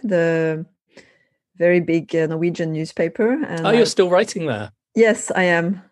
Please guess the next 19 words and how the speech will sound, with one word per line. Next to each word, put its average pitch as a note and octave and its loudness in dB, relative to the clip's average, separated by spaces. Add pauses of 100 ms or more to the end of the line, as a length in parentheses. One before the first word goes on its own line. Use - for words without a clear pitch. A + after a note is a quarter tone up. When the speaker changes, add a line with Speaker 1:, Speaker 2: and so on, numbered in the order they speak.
(560)
Speaker 1:
Um, E3 -2
so - -4
I F3+ 2
write F3+ 2
in F#3 2
Norwegian F3+ 0
there. D#3 -2
And F3 -2
then F3 0 (540)
I F#3 4
also F#3+ 0
hold F3+ 2
a F3+ 4
lot E3 0
of E3 -4
workshops - 0
on, D#3 -2
uh, D3+ -4
how E3 -2